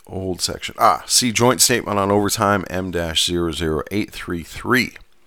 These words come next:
See Article eight point five point C point two point C for a discussion of determining equitability in such circumstances. A full-time letter carrier who is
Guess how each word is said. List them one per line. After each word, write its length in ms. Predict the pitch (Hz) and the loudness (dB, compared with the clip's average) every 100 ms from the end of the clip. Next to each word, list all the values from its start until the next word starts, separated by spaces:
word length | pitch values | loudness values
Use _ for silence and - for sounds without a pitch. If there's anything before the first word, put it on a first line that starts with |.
| - - - - - | -20 -20 -20 -20 -2
See 300 | - 123 - | 2 4 4
Article 320 | 101 95 - | 2 2 0
eight 160 | 113 110 | 0 2
point 260 | - 101 | 0 0
five 280 | - 107 104 | 2 2 2
point 240 | - 90 - | 0 -4 -2
C 180 | 120 | -2
point 260 | 110 110 92 | -2 -2 -2
two 200 | - 117 | -2 -4
point 280 | - 92 76 | -4 -4 0
C 300 | - 156 160 | 0 2 0
for 160 | - | 0
a 60 | 92 | 0
discussion 560 | 87 - 127 120 131 - | 0 2 2 2 0 -2
of 180 | 87 | -2
determining 560 | 85 - 117 113 110 104 | -2 -2 0 0 0 0
equitability 760 | - 113 110 101 117 147 139 135 | 0 2 2 2 2 2 0 0
in 180 | 107 107 | -2 -2
such 380 | - 104 - | 0 0 2
circumstances. 920 | - 110 - 87 80 76 - - - - _ _ _ _ - - - - | 2 0 -2 -6 -4 -4 -6 -8 -12 -16 _ _ _ _ -20 -20 -20 -10
A 80 | - | -2
full-time 380 | - 196 170 139 | 6 6 6 6
letter 180 | 123 117 | 4 4
carrier 440 | - 113 107 101 | 4 4 4 2
who 220 | 95 110 | 0 0
is 140 | 92 | -2